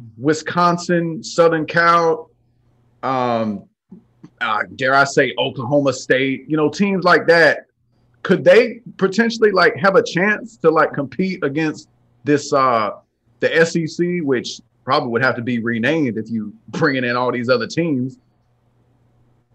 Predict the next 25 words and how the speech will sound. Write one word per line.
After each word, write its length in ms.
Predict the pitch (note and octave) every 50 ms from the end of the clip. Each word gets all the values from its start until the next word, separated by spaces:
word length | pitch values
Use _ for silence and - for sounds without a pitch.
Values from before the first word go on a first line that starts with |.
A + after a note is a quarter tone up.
| _ _
They're 160 | G#2+ C3+ C#3+
not 200 | C#3+ E3+ F3 F3+
gonna 140 | E3+ E3 D#3+
have 100 | E3 D3+
a 60 | B2
chance. 480 | A2+ - - D3+ D3+ C3 G#2 F#2+ F2 -
So 80 | C3 B2
I 100 | C3+ D3
think 220 | - F3 D#3 -
you 80 | D3 D3
would 100 | C#3 C#3
al-, 240 | C#3+ D#3+ E3 - -
you'd 140 | C#3+ D3+ D#3
almost 380 | E3+ A3+ D4+ - F3 - -
have 160 | D#3 C#3+ -
to 60 | - D#3
have 120 | C#3+ C3
a 20 |
situation 680 | A#2+ - - D3 - - C#3 C#3 C3+ C3 C3+ C#3+ B2+ A#2+
where 180 | B2 B2+ A#2 A#2
you 140 | A#2+ C#3+
go 180 | C#3 E3 D#3 D3+
back 260 | D#3 D3 C#3 B2+ B2+ -
to, 400 | - C#3+ C#3 C3+ C3 A#2+ - - - _ _ _ _ _ _ _ _ -
um, 560 | B2+ B2 A#2 A2 G#2 G#2 G#2 G2 F2+ F2+